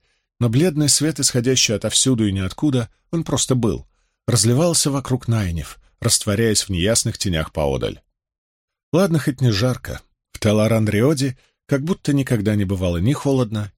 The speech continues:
ни жарко. Во все стороны убегали гигантские колонны из краснокамня. Сводчатый купол терялся в тенях и полумраке, откуда свисали на золотых цепях золотые светильники. Белёсые плиты пола под ногами Найниф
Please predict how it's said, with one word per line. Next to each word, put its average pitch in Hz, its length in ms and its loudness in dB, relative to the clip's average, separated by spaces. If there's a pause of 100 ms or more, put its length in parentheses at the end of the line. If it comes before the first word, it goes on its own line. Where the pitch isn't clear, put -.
ни 98 140 0
жарко. 69 500 -6 (800)
Во 107 120 0
все 98 180 2
стороны 127 400 2
убегали 117 420 2
гигантские 123 600 0
колонны 117 420 0
из 110 120 0
краснокамня. 92 800 -4 (320)
Сводчатый - 580 0
купол 135 400 0 (220)
терялся 170 460 2
в 131 60 -4
тенях 123 380 2
и 110 40 -2
полумраке, 104 680 -2 (140)
откуда 98 340 -4
свисали 113 480 2
на 110 120 0
золотых 98 420 -2
цепях 120 480 -2 (160)
золотые 107 500 0
светильники. 69 760 -6 (680)
Белёсые 110 440 2
плиты 104 320 -2
пола 135 300 2
под 123 160 -2
ногами 113 320 2
Найниф 131 500 0